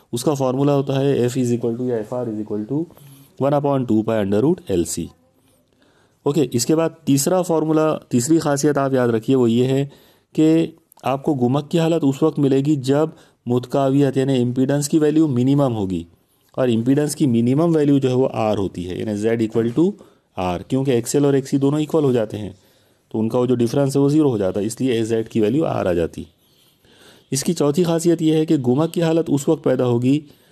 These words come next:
ज-, जब भी गुमक की हालत पैदा होती है उस वक्त करंट आज़म हो जाता, यानी करंट की जो कीमत है वो मैक्सिमम हो जाती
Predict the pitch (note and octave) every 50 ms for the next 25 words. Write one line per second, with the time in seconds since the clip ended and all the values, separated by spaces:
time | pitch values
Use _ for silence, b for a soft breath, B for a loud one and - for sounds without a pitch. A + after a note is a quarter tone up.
0 | b b b A#2 - B2+ A#2+ A2+ - G#2+ B2+ A#2 A#2+ C#3 C#3+ E3 G3 G3 F3+ F3
1 | E3 D#3+ D#3 - D3 C3+ C3+ C3 C3 C3 A#2+ A#2 A#2+ A2+ A2+ A2 - - B2+ C#3+
2 | C#3+ B2+ A#2+ A#2 - C#3+ D3+ D3+ - _ - - D#3 E3 F#3 F#3+ F#3 E3+ - -
3 | - C3+ A#2 A#2 A2+ A2+ G#2+ G2 G2 F2+ F2+ E2 D#2 D2 D#2+ D2+ D#2+ - _ _
4 | _ _ _ _ _ _ _ _ _ _ _ _ _ - - B2+ C3 A#2+ A#2+ A2
5 | A#2 B2+ C3+ C3+ C#3 D3 D3 C#3 C#3+ - A#2+ A#2+ A#2+ A#2 C3 B2+ B2 C3 D#3+ G#3+
6 | A#3 B B B B B B B B - A2+ A2 A2 A2 A2 A#2+ C3 C#3 D3 C#3+
7 | C3 A#2+ A#2 B2 B2 A#2+ A#2+ D3 D3+ D#3